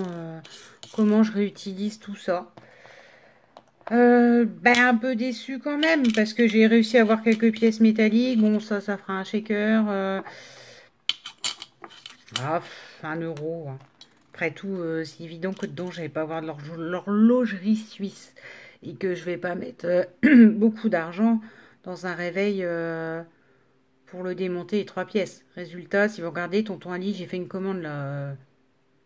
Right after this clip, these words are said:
bah, très steampunk, hein, euh, qui va ré-, j'ai même une belle bague.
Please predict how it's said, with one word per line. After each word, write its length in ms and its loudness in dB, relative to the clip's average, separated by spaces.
bah, 160 -12
très 220 -16
steampunk, 600 -14
hein, 120 -16
euh, 240 -6
qui 240 -12
va 140 -8
ré-, 160 -12
j'ai 200 -10
même 260 -4
une 140 -4
belle 200 -4
bague. 280 -2